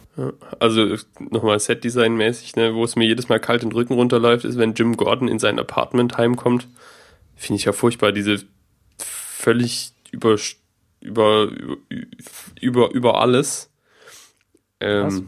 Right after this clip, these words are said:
Speaker 1: ja, so ein glänzendes Apartment irgendwo im zwanzigsten Stock oder so f-, wirkt völlig unglaubwürdig auf
Speaker 2: Ja,
Speaker 1: mich.
Speaker 2: der
Speaker 1: Ich
Speaker 2: ist
Speaker 1: weiß
Speaker 2: halt
Speaker 1: auch nicht,
Speaker 2: ein
Speaker 1: der
Speaker 2: gut,
Speaker 1: ist irgend so ein
Speaker 2: der hat
Speaker 1: junger
Speaker 2: viel Geld.
Speaker 1: Detective und hat dann so ein komisches Apartment,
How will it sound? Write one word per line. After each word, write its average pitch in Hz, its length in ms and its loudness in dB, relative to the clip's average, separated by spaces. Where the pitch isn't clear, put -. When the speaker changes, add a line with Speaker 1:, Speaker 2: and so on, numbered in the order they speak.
Speaker 1:
ja, 107 160 -2
so 107 160 -2
ein 107 160 -4
glänzendes 123 600 2
Apartment 120 760 0
irgendwo 120 440 0
im 110 460 -4
zwanzigsten 123 680 0
Stock - 340 -2
oder 131 180 0
so 127 140 0
f-, - 500 -14
wirkt 120 520 -2
völlig - 580 -6
unglaubwürdig 104 760 0
auf 104 140 -4
Speaker 2:
Ja, 110 80 -4
Speaker 1:
mich. 107 60 -2
Speaker 2:
der 131 100 -2
Speaker 1:
Ich 139 40 -2
Speaker 2:
ist 139 60 -2
Speaker 1:
weiß - 80 -4
Speaker 2:
halt 160 100 2
Speaker 1:
auch - 40 -6
nicht, - 100 -4
Speaker 2:
ein 135 40 -6
Speaker 1:
der 110 100 2
Speaker 2:
gut, - 80 0
Speaker 1:
ist - 60 -8
irgend 127 180 0
so 139 80 4
ein 139 80 2
Speaker 2:
der 131 100 -2
hat 139 60 2
Speaker 1:
junger 151 180 6
Speaker 2:
viel 131 160 2
Geld. 117 120 0
Speaker 1:
Detective 147 440 0
und 127 100 0
hat 127 140 -2
dann 127 140 2
so 123 80 -2
ein 120 240 2
komisches 131 520 -2
Apartment, 123 600 -4